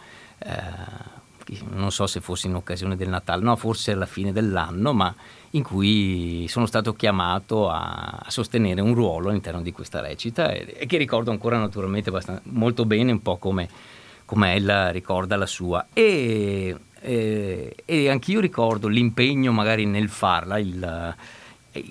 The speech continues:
e anche il piacere nel farla, e la soddisfazione, mm, una serie di, di emozioni che tutto sommato effettivamente forse anche adesso continuo a sperimentare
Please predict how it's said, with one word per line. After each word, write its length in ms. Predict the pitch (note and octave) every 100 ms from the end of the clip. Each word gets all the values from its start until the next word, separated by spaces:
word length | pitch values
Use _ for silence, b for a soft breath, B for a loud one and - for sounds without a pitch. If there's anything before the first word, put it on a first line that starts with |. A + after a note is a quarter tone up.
| -
e 180 | - G3
anche 180 | F#3+ G3
il 60 |
piacere 600 | - D3+ B2+ - F#2 F#2+ A#2
nel 160 | G2
farla, 480 | F2+ D2+ D#2+ F2 F2
e 40 |
la 120 | F#2 G#2+
soddisfazione, 1120 | - G#2+ G#2 - G2+ - G2+ A2 C3 A2 G2+
mm, 460 | G2 F#2+ F#2 F2+ F2 F2+ B -
una 160 | C3
serie 460 | A#2+ D3+ D3 A#2 G#2
di, 160 | G2+ A2+
di 100 | B2+
emozioni 540 | D#3 D3 - E3 F#3+
che 220 | F3+ B2 - -
tutto 220 | E3 E3
sommato 340 | F3 G#3+ -
effettivamente 680 | A#2 A2+ G2 G#2+ A2 B2+ A2+
forse 340 | - E2 -
anche 260 | E2 F#2+ F#2+
adesso 380 | - F2 F2+ -
continuo 720 | E2+ F2 - F#2 F#2+ F2+ F2 E2
a 220 | D#2+ E2+
sperimentare 1080 | - G#2 F#2+ F#2+ F#2 F2+ E2+ F#2 F#2+ F#2